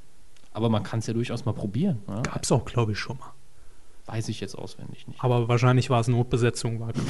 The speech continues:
Speaker 2: keiner, <laughs> nein, nicht
Speaker 1: Ist
Speaker 2: so.
Speaker 1: keiner da, schick mal die Frau.
Speaker 2: Doch, nicht so.
Speaker 1: Hallo?
Speaker 2: Ach,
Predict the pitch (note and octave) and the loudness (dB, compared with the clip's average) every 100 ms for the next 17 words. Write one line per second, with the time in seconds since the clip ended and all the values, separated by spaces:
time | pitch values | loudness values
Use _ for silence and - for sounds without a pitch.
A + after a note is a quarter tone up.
0 | - - - C#3 D#3 - - - G3 - | 4 10 12 12 12 10 10 12 12 12
1 | F#3+ C#3+ - F#3+ F3+ F#3 B3 G3+ - D#3+ | 10 10 12 10 10 10 12 12 10 12
2 | D3+ D3 C3+ C#3 C#3 - C#3+ A#2+ - B2 | 12 12 12 10 10 8 6 6 4 6
3 | A#2+ A#2 D#3+ E3 D#3+ E3+ - E3 G3 G3 | 6 6 4 6 8 6 6 8 10 12
4 | D3+ C3+ D#3 D#3 C3+ D#3+ - | 12 10 8 6 2 -4 -6